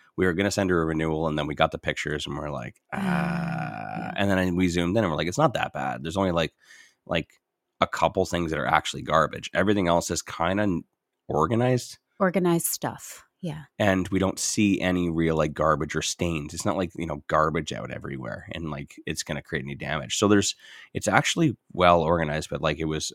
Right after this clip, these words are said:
Speaker 1: overwhelming for that small unit, that,
Speaker 2: Yeah.
Speaker 1: in that basement suite. So we ended up offering her a renewal anyways. Did
Speaker 2: Yeah.
Speaker 1: she accept?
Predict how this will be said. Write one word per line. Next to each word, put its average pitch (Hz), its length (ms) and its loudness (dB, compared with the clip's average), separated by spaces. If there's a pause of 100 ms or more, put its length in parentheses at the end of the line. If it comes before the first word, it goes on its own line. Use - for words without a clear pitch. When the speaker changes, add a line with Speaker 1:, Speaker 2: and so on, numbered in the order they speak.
(120)
Speaker 1:
overwhelming 76 920 2
for 76 200 -6
that - 280 -4
small 67 320 -4
unit, 76 480 -10 (220)
that, - 120 -6
Speaker 2:
Yeah. - 140 -12
Speaker 1:
in 82 60 -6
that 76 180 -6
basement 76 340 -8
suite. - 280 -12
So 82 240 -2 (560)
we 98 220 6
ended 104 180 6
up 117 160 4
offering - 460 2
her 82 360 -2
a 80 80 0
renewal 78 300 0
anyways. 80 240 0
Did 90 80 -4
Speaker 2:
Yeah. 92 80 0
Speaker 1:
she - 80 4
accept? - 400 0